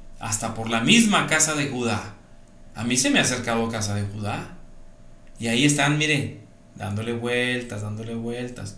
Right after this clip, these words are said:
porque al igual que el católico y que todos, son generaciones y generaciones de oyendo mentiras, y también son generaciones y generaciones de maldiciones que han recibido,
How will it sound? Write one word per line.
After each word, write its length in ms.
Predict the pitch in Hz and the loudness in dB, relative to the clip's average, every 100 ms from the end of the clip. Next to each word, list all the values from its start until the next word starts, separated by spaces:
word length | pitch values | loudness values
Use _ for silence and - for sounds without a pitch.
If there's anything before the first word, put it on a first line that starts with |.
| - - - - | -16 -20 -18 -10
porque 300 | 107 104 117 | -8 -2 0
al 100 | 117 | 0
igual 260 | 113 131 | 0 -4
que 100 | 175 | -4
el 80 | 175 | -4
católico 580 | 151 139 139 147 - 139 | -4 -2 0 0 0 -2
y 60 | |
que 120 | 123 117 | -4 -4
todos, 440 | 123 156 151 - - - - - - - - | -2 -2 -4 -10 -20 -20 -20 -20 -20 -20 -14
son 220 | - 117 | -10 -6
generaciones 680 | 117 175 160 123 127 135 151 | -2 4 4 4 2 0 0
y 60 | - | 0
generaciones 480 | 165 135 117 131 156 | 0 0 0 0 2
de 80 | 147 | 4
oyendo 260 | 139 160 | 4 2
mentiras, 720 | 165 - 123 147 202 165 - - | 0 0 2 2 2 2 -2 0
y 120 | 143 | 0
también 300 | 123 120 131 | 0 0 0
son 220 | 143 147 | 0 0
generaciones 600 | 185 208 190 139 131 147 | 2 2 2 0 -2 -4
y 40 | - | -2
generaciones 500 | 190 156 127 151 170 | -2 -2 -2 0 2
de 80 | |
maldiciones 1000 | 170 135 123 117 110 117 175 240 131 - | 2 2 2 0 0 0 0 0 -2 -4
que 120 | - | -4
han 100 | 117 | -4
recibido, 560 | 113 101 107 101 95 | -4 -4 -4 -6 -8